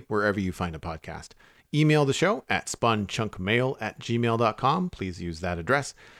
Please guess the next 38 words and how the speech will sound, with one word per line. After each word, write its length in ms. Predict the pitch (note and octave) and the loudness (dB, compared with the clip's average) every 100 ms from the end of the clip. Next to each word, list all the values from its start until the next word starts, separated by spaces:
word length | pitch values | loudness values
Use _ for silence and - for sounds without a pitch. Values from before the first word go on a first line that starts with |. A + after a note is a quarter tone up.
| - | -4
The 180 | C3+ E3 | -2 2
R 180 | E3+ F3+ | 4 4
S 140 | F3+ | 4
S 140 | F3+ F3 | 2 2
feed 180 | C#3 A2+ | 2 2
is 120 | G2+ | 2
linked 260 | B2 C3 - | 2 0 0
on 180 | B2 C3 | 2 2
the 80 | C3 | 2
spawn 320 | - C3+ C#3+ | 0 0 0
chunks 220 | B2+ B2 | 0 -2
dot 200 | - A#2 | 0 0
com, 340 | - A2 G#2+ G2+ _ _ - | 2 0 0 -4 _ _ -4
and 120 | A#2+ | 0
the 60 | A2 | 0
patron-only 640 | C3+ C3+ A#2+ D3 F#3+ G3+ B2+ | 0 0 0 2 4 4 4
R 140 | F#2+ | 2
S 100 | F2 | 2
S 120 | E2+ - | -4 -4
feed 240 | F2 E2 | -6 -4
is 160 | G2+ F#2+ | -4 -4
on 140 | E2 | -4
the 60 | D#2 | -2
Patreon 460 | G#2+ - G#2+ G2+ | -2 0 -2 -4
page, 380 | G2 G2 F#2 F#2+ - | -4 -4 -4 -8 -12
and 100 | E2+ | -12
that's 200 | D#2+ - | -12 -12
the 240 | - F#2 - | -8 -6 -2
only 240 | C3 D3 | 2 2
place 320 | - F#2+ F2+ | 0 -2 -2
that 120 | - G2+ | -6 -6
you 100 | G2+ | -6
can 140 | G2+ | -6
listen 260 | F#2 - G2 | -6 -6 -8
to 80 | |
The 100 | F#2 | -2
Render 220 | G#2 C#3 C3+ | 0 2 2
Distance, 440 | C3+ - C3 | 0 -2 -8